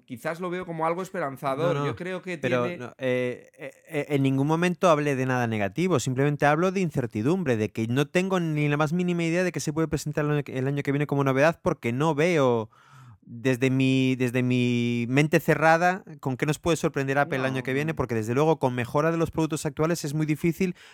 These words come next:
Speaker 2: porque ya está en el límite de la tecnología de prácticamente todos ellos. Con lo cual, bueno, esperemos que esa, que esa, mm, eh, capacidad de sorprendernos siga ahí.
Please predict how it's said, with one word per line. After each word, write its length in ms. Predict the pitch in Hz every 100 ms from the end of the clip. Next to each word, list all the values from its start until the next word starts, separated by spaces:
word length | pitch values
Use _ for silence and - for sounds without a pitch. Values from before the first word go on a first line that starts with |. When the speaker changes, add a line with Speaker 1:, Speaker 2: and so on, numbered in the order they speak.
| -
Speaker 2:
porque 240 | 131 127 127
ya 60 |
está 180 | 147 180
en 60 | 170
el 120 | 156
límite 280 | 175 180 190
de 60 |
la 120 | 170
tecnología 540 | 147 143 139 123 170 175
de 80 | 160
prácticamente 540 | - - 151 147 127
todos 320 | 120 113 -
ellos. 320 | 170 139 101 -
Con 120 | 110
lo 100 | 110
cual, 300 | 143 165 170 - - - _
bueno, 380 | - 123 175 120 -
esperemos 500 | 110 - 127 151 147
que 120 | 156
esa, 440 | 139 151 147 147 143
que 120 | 143
esa, 440 | 135 151 143 139
mm, 460 | 135 139 135 135 123
eh, 140 | 131
capacidad 500 | 127 131 123 - 139
de 80 | 143
sorprendernos 720 | - 147 139 135 147 135 110
siga 260 | - 127 131
ahí. 300 | 139 175